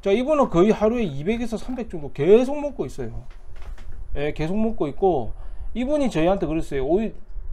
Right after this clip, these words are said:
아, 검색기 이거 너무 싸다. 진짜 저희한테 그랬어요. 예, 이 정도 수익률이면 이 가격도 한 열 배는 더 비싸야 되지 않냐 그러더라고요. 예, 정말 싸다고 하더라고요.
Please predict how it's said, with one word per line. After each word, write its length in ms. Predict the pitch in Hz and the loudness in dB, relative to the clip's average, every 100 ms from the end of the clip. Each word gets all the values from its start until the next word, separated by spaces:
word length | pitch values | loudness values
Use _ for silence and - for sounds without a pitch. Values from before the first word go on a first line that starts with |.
| - | -2
아, 280 | 131 156 | 6 6
검색기 760 | 143 147 170 220 220 226 196 180 | 6 2 0 -2 -2 0 0 0
이거 340 | 180 180 165 135 | 0 0 0 -2
너무 180 | 156 | -2
싸다. 800 | - 208 202 202 147 143 120 - - - - - | 0 0 4 4 4 4 0 -2 -4 -6 -10 -10
진짜 180 | - 202 | -8 -6
저희한테 360 | - 165 202 151 | 0 2 2 0
그랬어요. 520 | 139 143 - 113 104 - - - - - - - | -4 -6 -8 -8 -6 -6 -6 -8 -10 -10 -10 -8
예, 140 | 147 139 | -4 -2
이 100 | 160 | 0
정도 240 | 233 254 | 0 0
수익률이면 760 | 247 247 226 196 160 147 143 143 | -2 -2 -2 0 -2 -2 -4 -6
이 160 | 202 220 | -6 -6
가격도 1000 | 135 143 165 - - 190 185 180 180 185 - - - - - - - - - - - - - - - - | -6 -4 -4 -4 -2 0 2 2 -2 -6 -8 -8 -6 -4 -2 -2 -2 -4 -6 -4 -6 -8 -8 -8 -8 -8
한 140 | - 160 | -4 2
열 180 | 196 214 | 2 2
배는 180 | 277 | -2
더 100 | 180 | -2
비싸야 340 | 151 214 247 196 | -2 -2 0 0
되지 160 | 170 | 0
않냐 240 | 165 143 165 | -2 -2 -4
그러더라고요. 540 | 131 123 117 107 104 101 - - - - - | -6 -6 -8 -8 -8 -8 -10 -10 -12 -14 -8
예, 220 | 131 131 123 | -4 -4 -4
정말 220 | 139 165 | -4 -4
싸다고 380 | 208 208 208 139 | -2 -2 -4 -4
하더라고요. 520 | 143 143 117 127 175 | -8 -8 -8 -8 -10